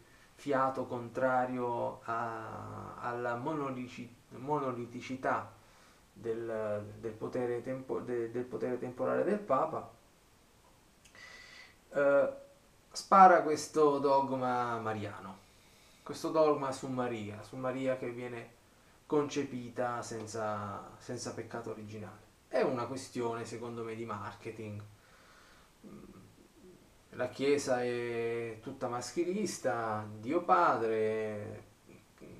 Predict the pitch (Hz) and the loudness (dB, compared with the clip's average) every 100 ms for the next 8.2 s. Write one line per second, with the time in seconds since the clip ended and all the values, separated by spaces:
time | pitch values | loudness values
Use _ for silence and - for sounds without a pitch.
0 | - - 120 131 131 151 151 - 180 135 | -18 -18 -10 -8 -4 -2 -2 -2 0 0
1 | 120 - 127 113 113 113 - - 131 120 | -2 -4 0 0 0 -4 -8 -6 -6 -6
2 | 117 156 170 180 123 - - 120 110 107 | -6 -2 2 4 4 2 -6 -8 -6 -10
3 | 104 - - - - - - - - - | -14 -20 -20 -20 -20 -20 -20 -20 -20 -20
4 | - - - - 165 160 180 170 135 110 | -20 -16 -14 -10 -8 2 8 8 8 4
5 | 113 120 117 117 117 113 110 - - - | -2 -4 -2 -4 -4 -8 -12 -18 -4 4
6 | 160 147 165 170 160 135 123 123 160 151 | 6 6 0 2 2 2 0 -2 0 0
7 | - - 120 127 170 170 139 113 107 120 | -2 -8 -8 -4 2 4 4 0 -6 -8
8 | 117 - | -8 -12